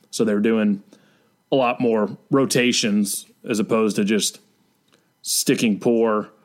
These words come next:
poor Isaiah Oliver out there just to get torched the entire game 'cause you have no other options.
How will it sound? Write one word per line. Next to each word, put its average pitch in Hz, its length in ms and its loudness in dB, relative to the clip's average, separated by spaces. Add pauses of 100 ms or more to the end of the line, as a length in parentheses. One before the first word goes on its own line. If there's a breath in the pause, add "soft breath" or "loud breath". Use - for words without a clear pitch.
(460 soft breath)
poor 120 240 2
Isaiah 104 400 2
Oliver 104 460 0
out 98 160 -2
there 107 180 0
just 98 200 -4
to 107 40 -10
get 104 200 -4
torched 113 360 -2
the 107 80 -4
entire 98 340 -4
game 101 240 -2
'cause 95 160 -6
you 104 60 0
have 98 120 -4
no 104 140 0
other 98 180 -2
options. 101 540 -8